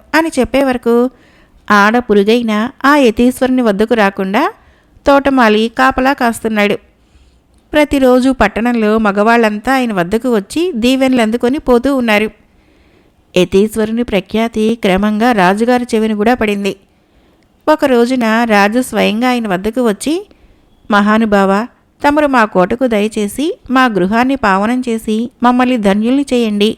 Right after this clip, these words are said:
అంటూ ప్రార్థించాడు. అందుకు బదులుగా యతీశ్వరుడు స్త్రీ ముఖం చూడననే తన శపథం ఆయనకు వెల్లడించాడు. అప్పుడు రాజు, "స్వామి, మీ వ్రతానికి భంగం కలగకుండా చేస్తాను" అని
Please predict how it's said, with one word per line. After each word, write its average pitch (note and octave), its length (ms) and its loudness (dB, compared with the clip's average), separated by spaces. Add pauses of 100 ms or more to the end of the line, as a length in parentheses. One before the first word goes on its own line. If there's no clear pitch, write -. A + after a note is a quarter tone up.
అంటూ B3 240 0
ప్రార్థించాడు. G#3 800 -2 (1000)
అందుకు D4 340 0
బదులుగా A#3 520 2
యతీశ్వరుడు A#3 800 0 (580)
స్త్రీ G#3+ 360 0
ముఖం A#3+ 340 0 (120)
చూడననే A3+ 400 0
తన A3 240 0
శపథం A3 460 0
ఆయనకు A3 280 0
వెల్లడించాడు. A3 680 0 (1080)
అప్పుడు C#4 280 0
రాజు, A3+ 480 0 (500)
"స్వామి, G3+ 500 -2 (440)
మీ D#4 140 2
వ్రతానికి A3+ 540 0
భంగం G#3+ 380 -2
కలగకుండా A3+ 540 -2
చేస్తాను" A3 580 -4
అని G3+ 160 -4